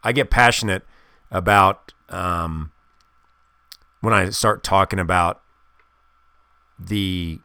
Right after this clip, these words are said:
care of, that people sometimes neglect to give their dogs. And the dog isn't messed up from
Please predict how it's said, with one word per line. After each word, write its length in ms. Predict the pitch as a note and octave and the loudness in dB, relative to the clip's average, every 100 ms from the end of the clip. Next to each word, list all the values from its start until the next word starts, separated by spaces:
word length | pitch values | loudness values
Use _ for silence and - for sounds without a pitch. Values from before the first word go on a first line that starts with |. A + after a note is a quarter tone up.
| _ _ _ _ _ | _ _ _ _ _
care 560 | - A#2+ A#2+ A2 G2+ G#2 - | -6 2 4 4 2 -2 -8
of, 260 | F#2+ D#2 - _ _ _ _ | -8 -10 -20 _ _ _ _
that 240 | G2+ G2 - | -10 -6 -2
people 640 | B2 - A2+ G2 F#2 - | -2 0 -2 0 -4 -8
sometimes 680 | - A2 F#2+ G#2+ F#2+ F2 - - _ _ _ - | -10 -8 -2 -2 -2 -6 -10 -14 _ _ _ -10
neglect 420 | G#2+ A#2 A2+ - | -6 0 0 0
to 60 | G#2 | -6
give 260 | F#2 G2 | -4 -4
their 140 | F2 E2+ | -4 -8
dogs. 540 | D#2+ C#2+ - - - _ _ _ _ _ _ _ _ _ _ _ _ _ _ _ _ _ _ _ _ _ _ _ _ _ _ - | -8 -10 -14 -20 -20 _ _ _ _ _ _ _ _ _ _ _ _ _ _ _ _ _ _ _ _ _ _ _ _ _ _ -6
And 100 | B2+ | 0
the 60 | C3 | 6
dog 260 | D#3+ G3 | 8 10
isn't 220 | F3 C#3+ | 8 4
messed 420 | A#2 A#2 B2 - A#2 | 4 4 4 2 4
up 320 | G#2+ F2+ _ _ _ _ | 4 4 _ _ _ _
from 540 | - - A2+ F#2+ F#2 | -16 -2 0 0 -2